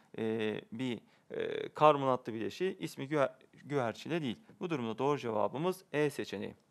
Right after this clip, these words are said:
Başka bir örnek. Aşağıdakilerden hangisinin adı yanlıştır? E, bakır, e, arkadaşlar iki sülfat pentahidrat ismi verilmiş. Göz taşı özel adıdır, doğru.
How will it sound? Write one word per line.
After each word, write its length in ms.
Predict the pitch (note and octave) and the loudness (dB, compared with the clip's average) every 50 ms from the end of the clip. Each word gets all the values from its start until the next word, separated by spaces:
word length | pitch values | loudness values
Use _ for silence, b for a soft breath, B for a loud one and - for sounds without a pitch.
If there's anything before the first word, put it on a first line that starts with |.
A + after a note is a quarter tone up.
| _ _ _ _ _ _ _ _ _ _ _ _ _ _ _ _ _ b b b b b b b b - | _ _ _ _ _ _ _ _ _ _ _ _ _ _ _ _ _ b b b b b b b b 0
Başka 320 | - E3 D#3+ - E3+ C#3 | 2 2 2 4 2 4
bir 40 | A#2+ | 4
örnek. 360 | A2+ A#2 D3 G3 G#3+ - - - - _ - | 4 2 2 0 -2 -4 -8 -20 -8 _ 4
Aşağıdakilerden 840 | - G#3+ - - G3+ G3+ G#3 G#3 - A3 G#3+ G#3+ G#3 G3 G3+ - | 4 4 4 4 2 2 2 0 0 4 4 4 4 4 2 -2
hangisinin 500 | F#3+ F3 G3 G#3+ G#3+ G3 F3 - - D#3 - | 0 4 4 4 4 2 0 -4 -6 -4 0
adı 220 | - E3 E3 G#3+ | 0 0 2 2
yanlıştır? 680 | G#3 F#3+ F3+ F3 E3+ E3 C#3 - - - F3+ G3+ G3+ - B B B B B B B B - | 6 8 8 8 6 4 0 -2 -2 0 0 0 0 -2 B B B B B B B B -2
E, 400 | B2 B2+ B2+ A#2+ A#2+ A#2 A2+ A2+ - - _ _ _ _ - b b b b b b _ _ _ _ _ - | -2 0 2 2 2 0 0 -2 -6 -10 _ _ _ _ -20 b b b b b b _ _ _ _ _ -2
bakır, 520 | - - E3+ E3 - A3 G#3+ G#3 - - | 2 2 2 4 4 4 4 4 2 0
e, 300 | - D3+ D3 C#3+ C#3+ C#3 | 0 2 2 2 2 2
arkadaşlar 480 | - D3+ D#3 D3+ - E3 D#3+ - E3 D3+ | 2 2 2 2 0 -2 0 -2 -2 -2
iki 240 | - D3+ - - | -4 -6 -10 -8
sülfat 460 | F#3 - F3 D#3+ D#3 - F3+ F3 F3+ - | -4 -2 -2 0 2 2 2 2 4 4
pentahidrat 720 | F3+ F3 F3 E3+ F3+ D#3+ C#3 E3 D#3 C#3 C#3+ E3 E3 D#3+ - - | 4 4 4 2 0 -2 -2 -2 -4 2 4 4 4 4 2 -2
ismi 280 | - - - - A#2 | -12 -10 -6 -4 -2
verilmiş. 460 | A2 G#2+ G#2+ G#2 B2+ F3 G#3 - - | -2 0 -2 -2 -2 -4 -4 -6 -4
Göz 260 | - - F3+ F3 D#3+ - | 0 2 2 2 2 0
taşı 420 | - B2+ A#2 - E3 F#3 G#3+ A3 - | -2 -2 -2 0 -2 -2 -2 -2 -2
özel 280 | - D#3 D#3 D3 C#3+ B2+ | -2 0 2 4 4 4
adıdır, 420 | A#2 G#2 G#2 G2+ G2 G2+ G2+ F#2+ | 2 2 0 -4 -6 -8 -4 0
doğru. 420 | C3 B2 A2+ G2+ G2 B2+ E3 G3 | 2 2 2 4 2 2 2 0